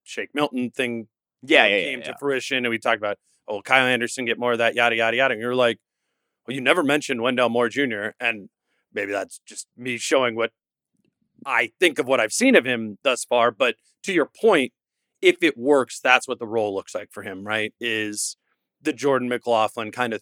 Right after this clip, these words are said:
Speaker 1: third point guard type of deal, as maybe it's alongside Ant, um,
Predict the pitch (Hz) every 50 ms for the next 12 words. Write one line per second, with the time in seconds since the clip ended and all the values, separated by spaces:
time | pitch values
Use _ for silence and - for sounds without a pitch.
0 | _ _ - 143 135 131 123 113 101 _ - - 127 127 117 - - 113 107 107
1 | 104 104 101 - - _ _ _ _ _ _ _ _ - - 135 120 113 - 113
2 | 107 98 _ 123 131 127 117 113 113 113 - - 127 113 110 104 98 - - -
3 | - _ - 156 143 123 120 120 - 139 131 117 123 123 120 120 123 - - 135
4 | 117 113 110 110 - _ 120 110 107 107 104 101 - - - - _ _ _ _
5 | _ _ _ _ _ - 127 113 104 101 101 104 98